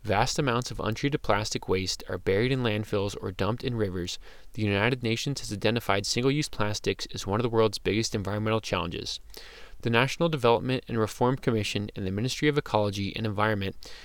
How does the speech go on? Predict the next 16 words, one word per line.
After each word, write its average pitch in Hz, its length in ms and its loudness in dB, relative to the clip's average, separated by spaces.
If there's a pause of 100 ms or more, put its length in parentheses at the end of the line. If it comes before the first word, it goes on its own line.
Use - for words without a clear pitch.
(140)
which - 180 -6
issued 147 300 0
the 143 80 0
policy, 117 580 4 (280)
said - 240 0
plastic 117 440 2
bags 101 360 0
would 101 80 0
be 101 100 -2
banned 110 380 2
in 101 120 -2
all 113 200 2
of 127 80 -2
China's 117 360 0
major 110 240 0
cities 98 460 0